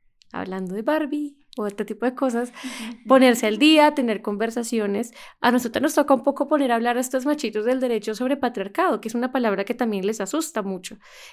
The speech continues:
Speaker 1: De hecho, sería muy bacano ver cuándo fue la primera vez que la palabra sistema patriarcal apareció en una sentencia en Colombia, por ejemplo. Y seguramente hay una mujer feminista detrás, un litigio feminista detrás.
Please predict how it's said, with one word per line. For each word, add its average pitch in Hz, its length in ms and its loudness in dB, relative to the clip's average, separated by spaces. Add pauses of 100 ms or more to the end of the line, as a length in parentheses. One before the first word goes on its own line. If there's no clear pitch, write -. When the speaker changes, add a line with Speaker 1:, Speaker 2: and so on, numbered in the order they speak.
(140)
Speaker 1:
De 233 160 2
hecho, 226 460 -2 (520)
sería 233 260 4
muy 247 420 2
bacano 254 500 0
ver 254 220 0
cuándo 254 220 0
fue 262 120 0
la 254 100 0
primera 240 300 -2
vez 208 160 -2
que 226 100 -6
la 226 140 -4
palabra 226 360 0
sistema 214 400 -2
patriarcal 208 420 -2
apareció 208 340 -2
en 202 60 0
una 196 140 -2
sentencia 208 800 -4 (380)
en 233 140 0
Colombia, 220 540 2
por 220 140 -2
ejemplo. 220 500 -4 (760)
Y 233 120 2
seguramente 220 540 2
hay 226 100 4
una 226 100 4
mujer 240 240 0
feminista 202 540 2
detrás, 202 380 -2
un 202 100 -2
litigio 202 360 -2
feminista 214 500 -4
detrás. - 420 2